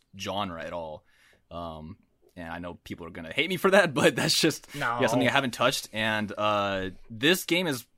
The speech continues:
Speaker 1: probably my big, like, I, the first initial trailer a couple years ago was, I didn't really get much information from that, so I didn't really get much as hype,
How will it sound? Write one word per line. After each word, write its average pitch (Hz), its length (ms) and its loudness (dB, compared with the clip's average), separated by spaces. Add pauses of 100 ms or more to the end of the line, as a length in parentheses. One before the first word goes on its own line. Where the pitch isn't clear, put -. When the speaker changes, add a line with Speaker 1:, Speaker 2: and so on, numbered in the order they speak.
(200)
Speaker 1:
probably 135 420 0
my 98 280 -4
big, 101 280 -6
like, 113 180 2
I, 127 120 4
the 123 240 0
first 202 240 4
initial 135 260 0
trailer 113 260 -2
a 98 40 -4
couple 95 240 -8
years 95 220 -6
ago 90 220 -8
was, 87 280 -12 (560)
I 110 80 -2
didn't 147 160 0
really 123 120 0
get 120 260 0
much 117 200 -2
information 113 400 -2
from 147 160 -6
that, 151 160 2
so - 80 0
I 107 40 2
didn't 113 140 -2
really 107 120 -4
get 98 160 -4
much 101 160 -6
as - 80 -14
hype, 101 320 -10